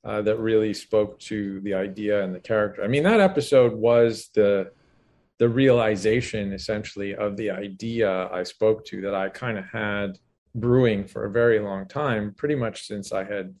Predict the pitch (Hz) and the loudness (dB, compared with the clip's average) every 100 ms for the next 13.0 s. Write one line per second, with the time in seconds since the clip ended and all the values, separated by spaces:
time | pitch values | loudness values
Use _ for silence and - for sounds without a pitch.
0 | _ _ _ _ - - 98 - 110 123 | _ _ _ _ -18 -14 -12 -6 0 2
1 | 120 107 95 95 - 143 101 - 95 101 | 2 -2 -8 -8 0 0 0 -4 -4 -4
2 | 98 _ _ _ _ _ 107 95 - _ | -6 _ _ _ _ _ -6 -6 -8 _
3 | - 110 107 123 127 - - 110 98 104 | -4 -2 0 -2 -2 -8 -8 -4 -2 -2
4 | 113 - 101 92 95 - 107 98 92 92 | -4 -4 -4 -4 -8 -4 -2 0 -2 -6
5 | _ _ _ _ _ _ - 123 127 120 | _ _ _ _ _ _ -2 0 2 2
6 | 107 - _ _ _ _ _ _ _ - | -2 -8 _ _ _ _ _ _ _ -12
7 | - 110 110 98 - 131 139 98 - - | -4 -2 -2 -4 0 2 2 0 -10 -8
8 | 117 120 117 101 98 117 127 - - - | -4 -2 0 -2 -2 -4 -6 -12 -20 -20
9 | - 95 95 98 - 98 95 95 95 95 | -12 -8 -8 -10 -12 -12 -8 -8 -8 -8
10 | - 104 104 104 104 95 104 101 95 - | -12 -4 -2 -2 -2 -4 -4 -4 -4 -8
11 | _ _ _ _ _ _ - 104 - 104 | _ _ _ _ _ _ -8 -8 -8 -6
12 | 98 104 110 101 95 95 104 101 95 95 | -4 -4 -6 -8 -10 -8 -8 -6 -6 -8